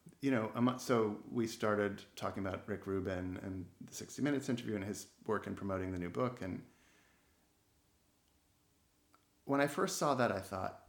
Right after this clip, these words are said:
there was, like, lust over, you know,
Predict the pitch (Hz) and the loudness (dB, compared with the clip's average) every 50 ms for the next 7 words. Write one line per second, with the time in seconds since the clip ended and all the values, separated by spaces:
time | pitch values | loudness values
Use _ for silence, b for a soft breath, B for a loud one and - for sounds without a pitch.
0 | _ _ - 117 120 107 104 98 101 98 95 - - - _ _ _ - 107 107 | _ _ -10 -4 -2 0 0 2 0 0 -2 -4 -12 -18 _ _ _ -8 -2 0
1 | 107 107 107 - - - - - - - 104 101 101 101 101 101 95 95 95 95 | 2 2 2 0 -6 -8 -10 -12 -8 -4 -4 -4 -2 -2 0 0 2 2 0 -2
2 | 92 92 - - 104 95 | -4 -6 -10 -12 -14 -14